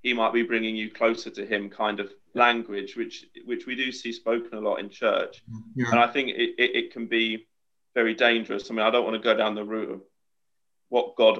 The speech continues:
Speaker 1: ordains and what he doesn't ordain, but
Speaker 2: Mm.
Speaker 1: I just think that language and the way we talk about God's character, we have to be very careful,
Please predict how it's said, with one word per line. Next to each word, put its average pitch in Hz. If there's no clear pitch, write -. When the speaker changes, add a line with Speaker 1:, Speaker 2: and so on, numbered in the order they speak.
Speaker 1:
ordains 107
and 110
what 107
he 117
doesn't 123
ordain, 104
but 110
Speaker 2:
Mm. 147
Speaker 1:
I 113
just 127
think 117
that 113
language 123
and 110
the 110
way 110
we 107
talk 117
about 104
God's 110
character, 110
we 104
have 113
to 104
be 104
very 107
careful, -